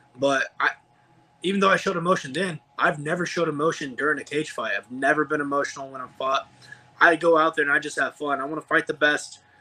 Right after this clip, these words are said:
to be the best. So the Nick Dalby fight still excites me, but I understand that Nick Dalby beat a very good, uh, Daniel Rodriguez. And so Dalby's probably now thinking, "Hey, I wanna fight Orion Cosce.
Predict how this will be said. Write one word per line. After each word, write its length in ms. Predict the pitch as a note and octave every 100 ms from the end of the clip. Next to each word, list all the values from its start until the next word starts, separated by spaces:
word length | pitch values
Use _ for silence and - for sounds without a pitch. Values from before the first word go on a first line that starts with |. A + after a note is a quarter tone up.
| _
to 100 | -
be 160 | D3 C#3+
the 100 | B2+
best. 380 | A2 G#2 - - _ - - _ -
So 500 | - D3 C#3 C3+ - _ _
the 60 | D#3
Nick 240 | F3 F3+
Dalby 300 | D#3 D#3+ E3+
fight 260 | - E3 -
still 260 | - C#3+
excites 400 | C#3 - C3+ -
me, 120 | F3+
but 200 | F3 D3
I 60 | C#3+
understand 400 | D3 C3+ D3+ D3+
that 120 | C#3
Nick 180 | C#3 D3
Dalby 400 | C#3 C#3+ D3+ C3+
beat 200 | C#3 C#3
a 80 | B2+
very 320 | B2 C#3 C#3+
good, 300 | B2+ C#3 C#3 C3
uh, 220 | B2+ A#2
Daniel 300 | C3 C#3 C3
Rodriguez. 680 | B2 A#2 E3 C#3+ A2 - - _ _ _ _ _ _ _ _ -
And 100 | F3+
so 120 | D#3
Dalby's 360 | C#3 D3 F#3 F3
probably 240 | D#3 C#3+
now 160 | C#3+ C#3+
thinking, 300 | - C#3+ C#3
"Hey, 160 | D#3+ D3+
I 60 |
wanna 140 | D3 C#3+
fight 180 | D3
Orion 280 | C3+ C3+ C3
Cosce. 440 | - F3+ - C#3